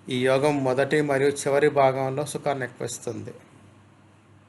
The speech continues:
వీణాయోగం మొదటి భాగంలో బిందువులు రెండవ భాగం కంటే ఎక్కువగా ఉండి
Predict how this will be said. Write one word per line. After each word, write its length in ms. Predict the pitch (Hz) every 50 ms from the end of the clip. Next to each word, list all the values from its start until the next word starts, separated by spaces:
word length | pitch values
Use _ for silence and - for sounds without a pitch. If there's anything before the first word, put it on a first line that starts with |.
| _ _ _ _ _ _ _ _ _ _ _ _ _ _ _ _ _ _ _ _ - - - _ _ - _ _ _ _ _ - - - _ - - - - - - - - - - - _ _ _ _ _ - - - - - _ _ - - - - _ _ - - _ - - - - -
వీణాయోగం 600 | 120 139 151 151 147 143 131 120 113 110 110 - - - - - - - - - - - - - - _ _ _ _ _ - _ _ _ -
మొదటి 260 | 127 123 143 147 160
భాగంలో 520 | 160 147 151 147 147 139 143 147 143 147 151
బిందువులు 540 | 131 127 139 135 135 143 147 147 156 156 139
రెండవ 320 | 127 123 127 131 139 139
భాగం 360 | 131 135 135 131 135 135 135
కంటే 280 | 131 139 139 135 135 127
ఎక్కువగా 380 | 117 - - 123 120 117 120
ఉండి 340 | 117 113 110 110 107 113 -